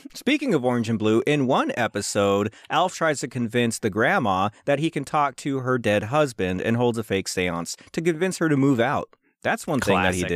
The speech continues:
Speaker 2: did. That's one thing that he did.
Speaker 1: I can't tell if you're trying to sell me on this show or warn me of this show, but you're selling me on it.
Speaker 2: I don't know.
Speaker 1: <laughs>
Speaker 2: Honestly,
Speaker 1: I don't know.
Speaker 2: I don't know. And here's the thing, like, the relationship with Alf and this family is not jovial.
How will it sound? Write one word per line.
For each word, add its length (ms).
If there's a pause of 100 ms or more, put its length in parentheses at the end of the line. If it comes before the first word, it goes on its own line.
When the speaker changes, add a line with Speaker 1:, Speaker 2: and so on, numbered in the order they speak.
(120)
Speaker 2:
did. 20 (340)
That's 180
one 160
thing 160
that 140
he 80
did. 260 (460)
Speaker 1:
I 60
can't 260
tell 180
if 100
you're 80
trying 280
to 140
sell 340
me 140
on 140
this 100
show 260
or 160
warn 260
me 100
of 80
this 120
show, 240
but 160
you're 100
selling 380
me 140
on 180
it. 120 (340)
Speaker 2:
I 160
don't 240
know. 500
Speaker 1:
<laughs> 100
Speaker 2:
Honestly, 540
Speaker 1:
I 200
don't 20
know. 0
Speaker 2:
I 60
don't 300
know. 340 (300)
And 160
here's 180
the 100
thing, 200 (140)
like, 300 (480)
the 160
relationship 680
with 140
Alf 300
and 160
this 180
family 640
is 260
not 320
jovial. 680